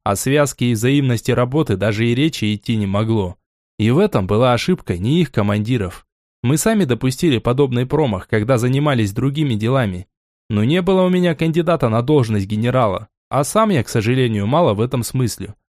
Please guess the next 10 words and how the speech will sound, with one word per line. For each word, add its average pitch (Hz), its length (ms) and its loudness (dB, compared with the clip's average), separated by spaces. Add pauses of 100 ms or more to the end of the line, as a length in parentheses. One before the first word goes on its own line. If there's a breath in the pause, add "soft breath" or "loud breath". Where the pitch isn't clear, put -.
(280)
Вот 135 280 0
теперь 196 400 -2
мы 185 200 2
и 180 40 0
будем 190 340 0
расхлебывать 160 640 0
свое 127 360 0
упущение. 107 800 -2 (540)
«Товарищи 139 560 2
командиры», 131 680 0